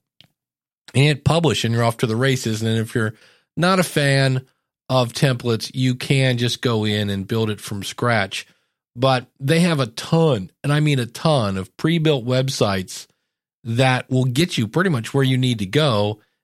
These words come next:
and then you just customize it. Now, when it comes to pricing, it's actually pretty affordable. They have an annual plan, but they also have a lifetime plan. So if you're interested in that, and you can go over and choose annual or lifetime, and then what websites you need it on.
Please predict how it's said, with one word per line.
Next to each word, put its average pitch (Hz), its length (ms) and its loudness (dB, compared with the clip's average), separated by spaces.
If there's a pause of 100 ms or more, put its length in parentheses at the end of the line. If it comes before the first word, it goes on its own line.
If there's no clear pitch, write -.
(120)
and 123 220 0
then 127 240 2
you 120 200 0
just 110 380 -4
customize 113 680 -2
it. 98 180 -8 (640)
Now, 165 140 2
when 160 80 2
it 135 80 -6
comes 226 240 0
to 165 100 0
pricing, 165 560 0
it's 117 180 -6 (220)
actually 151 560 -2 (380)
pretty 196 200 0
affordable. 117 640 0 (320)
They 165 120 4
have 208 200 4
an 190 120 0
annual 175 360 2
plan, 123 360 -2
but 120 80 -2
they 151 100 4
also 247 240 0
have 240 120 2
a 220 60 2
lifetime 160 760 0
plan. 87 480 -8 (400)
So 151 160 0
if 143 120 -2
you're 147 120 -2
interested 151 420 0
in 123 140 -2
that, 131 340 0
and 123 320 -2
you 131 80 -2
can 127 160 -6
go 131 280 0
over 135 320 0
and 107 120 -2
choose 127 380 -2
annual 123 500 -2
or 101 160 0
lifetime, 127 640 -2
and 104 100 -4
then 101 280 -4
what 117 320 -2
websites 117 580 -2
you 117 60 -4
need 135 240 0
it 131 80 -2
on. 131 340 0